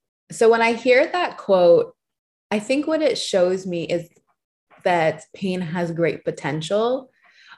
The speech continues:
but I'm also faced with the clear reality that most of us avoid it at all costs.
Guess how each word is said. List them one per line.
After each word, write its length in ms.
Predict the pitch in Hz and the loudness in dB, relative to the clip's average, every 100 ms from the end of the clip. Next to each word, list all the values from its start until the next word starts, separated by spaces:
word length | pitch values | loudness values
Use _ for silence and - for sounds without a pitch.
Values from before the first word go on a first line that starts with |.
| _ | _
but 100 | 190 | 0
I'm 140 | 190 175 | 0 2
also 420 | 185 185 190 180 | 0 0 2 0
faced 420 | 175 160 160 - | 0 -2 -2 -8
with 120 | 165 | -12
the 80 | 160 | -12
clear 360 | - - 160 160 | -10 -2 0 2
reality 680 | 165 156 156 165 165 156 156 | 0 -2 0 -2 -2 -4 -4
that 320 | 127 143 - _ _ _ _ _ _ | -4 -6 -8 _ _ _ _ _ _
most 480 | 170 165 165 160 - | -6 -4 -2 -4 -4
of 140 | 165 | -2
us 500 | 151 139 156 - - _ _ _ _ - | -2 -4 -6 -14 -18 _ _ _ _ -6
avoid 600 | 175 165 170 160 143 - | -6 -2 2 4 2 0
it 180 | - - _ _ _ _ _ - - | -4 -8 _ _ _ _ _ -20 -8
at 160 | 175 - | -6 -2
all 180 | 139 - | -2 -4
costs. 720 | - - - - _ - | -10 -14 -16 -20 _ -20